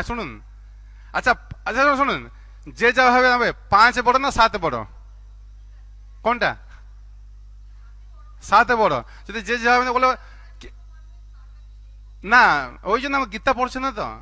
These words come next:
গীতাতে পড়বেন, ভালো করে লেখা আছে। দেখুন, আমরা বলি না যে কৃষ্ণ পূজা করি বলে কৃষ্ণ বড়, এটা আমি বলা হয় না। আপনি পড়বেন এর বই ব্রহ্ম সংহিতা।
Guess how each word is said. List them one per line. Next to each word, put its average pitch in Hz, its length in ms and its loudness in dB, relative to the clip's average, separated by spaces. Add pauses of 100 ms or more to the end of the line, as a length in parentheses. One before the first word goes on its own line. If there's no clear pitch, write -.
(480)
গীতাতে 254 320 -4
পড়বেন, 247 260 -2
ভালো 254 240 -2
করে 269 140 -6
লেখা 247 200 -6
আছে। 165 140 -6
দেখুন, 175 240 -8 (180)
আমরা 208 260 0
বলি 220 240 2
না 247 80 -4
যে 247 140 -2 (720)
কৃষ্ণ - 300 -8
পূজা 240 260 -4
করি 240 180 -2
বলে 254 180 -2
কৃষ্ণ 240 300 -8
বড়, 208 240 2 (420)
এটা 185 140 -2
আমি 233 140 0
বলা 247 200 2
হয় 226 220 0
না। 113 80 -8 (1300)
আপনি 196 280 -4
পড়বেন 233 260 0
এর 240 100 -4
বই 220 220 0 (120)
ব্রহ্ম 220 260 -2
সংহিতা। 214 460 -4